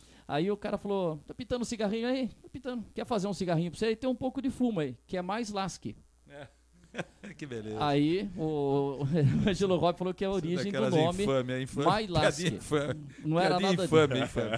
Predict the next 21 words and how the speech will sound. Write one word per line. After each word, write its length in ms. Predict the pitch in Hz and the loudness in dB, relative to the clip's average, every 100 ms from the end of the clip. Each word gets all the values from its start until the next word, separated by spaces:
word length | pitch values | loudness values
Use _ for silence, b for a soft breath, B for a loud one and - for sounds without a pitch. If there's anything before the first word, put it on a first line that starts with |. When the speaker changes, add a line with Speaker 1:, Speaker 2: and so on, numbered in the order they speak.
| - | -4
Speaker 1:
É, 840 | 104 117 113 123 123 131 139 131 | -2 0 0 0 0 0 -2 0
é, 80 | 139 | -2
é, 40 | |
é 40 | 135 | -2
que 80 | 160 | -2
é 40 | |
Maila-, 220 | 156 175 | -2 0
é 80 | 123 | 2
Luiz 300 | 135 202 226 | 2 0 -2
Mateus 440 | 185 170 160 147 | -6 -4 -4 -6
Mailasque, 680 | - 123 117 107 139 170 170 | -6 -6 -6 -6 -6 -6 -8
que 100 | 147 | -4
era 160 | 143 143 | -4 -4
da, 140 | 127 | -4
da 120 | 117 | -6
fepaz, 480 | - 131 - 147 170 | -6 -4 -2 -2 -2
e 40 | |
antigamente 500 | 175 156 147 143 151 | -6 -6 -4 -4 -6
lá 100 | 139 | -8
chamava-se 680 | 147 151 143 143 - 135 117 | -8 -8 -8 -8 -6 -4 -4
Pinheirinho. 440 | - 208 180 110 | -6 -8 -6 -8